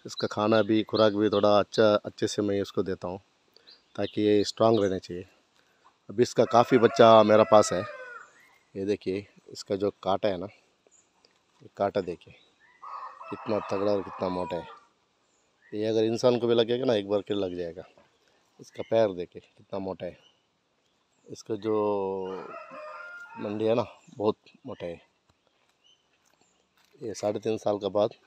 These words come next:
इसको ये ऐसा आ जाता है। इसका सब पैर का जो ये piece है ना,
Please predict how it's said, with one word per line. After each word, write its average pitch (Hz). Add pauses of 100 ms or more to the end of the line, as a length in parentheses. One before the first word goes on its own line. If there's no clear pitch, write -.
(680)
इसको 107 (300)
ये 110
ऐसा 107
आ 95
जाता 90
है। -
इसका 92
सब -
पैर 101
का 101
जो 95
ये -
piece -
है 95
ना, 110